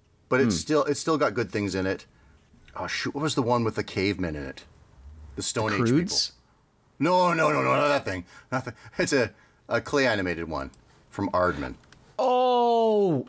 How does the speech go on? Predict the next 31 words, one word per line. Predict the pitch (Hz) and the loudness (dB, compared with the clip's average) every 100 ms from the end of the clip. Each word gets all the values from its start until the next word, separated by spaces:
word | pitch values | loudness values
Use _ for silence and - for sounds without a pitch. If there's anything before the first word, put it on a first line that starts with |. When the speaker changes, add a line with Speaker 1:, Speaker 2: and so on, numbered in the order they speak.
| - | -2
Speaker 2:
oh, | 226 233 226 214 202 175 | 0 2 2 2 2 2
jeez. | - 190 226 214 190 135 - - | 0 0 2 4 4 2 -2 -2
Oh, | 196 202 208 180 131 101 - - - _ _ _ - | 0 2 4 4 2 -2 -10 -20 -20 _ _ _ -6
it's, | 185 - - - - - 233 - _ _ _ | -4 0 0 -2 -8 -20 -20 -20 _ _ _
oh, | 196 196 | 0 2
it's | 175 | 2
like | 175 139 | 0 0
the | 151 | -2
Bronze | - 165 170 175 170 143 | -2 0 2 4 2 4
Age | 139 127 110 | 4 2 0
or | 110 | 0
something. | - 110 101 95 82 - _ - | 0 0 0 -2 -4 -8 _ -8
Um, | 127 127 123 120 107 95 - _ _ - - _ _ _ _ _ _ _ _ _ _ _ _ _ - | -4 0 2 2 2 -2 -10 _ _ -20 -20 _ _ _ _ _ _ _ _ _ _ _ _ _ -8
I | 143 | -2
know | 160 165 | 2 2
Speaker 1:
Yeah. | 175 | 2
Speaker 2:
the | 151 | 2
one | 156 147 | 2 4
you | 139 | 4
mean. | 139 120 92 - _ _ _ _ _ - | 4 2 0 -6 _ _ _ _ _ -10
Speaker 1:
Um, | 90 92 92 92 90 80 _ _ _ _ _ _ _ - | -4 -2 0 -2 -4 -8 _ _ _ _ _ _ _ -4
here | 147 | 0
they | 101 | 0
are. | 87 | 0
I'm | 92 | -2
looking | 90 | -6
at | 80 | -6
the | |
list | 73 71 | -6 -8
here. | 71 64 - - - - - | -8 -10 -12 -20 -20 -14 -2
Um, | 85 85 76 | 2 2 0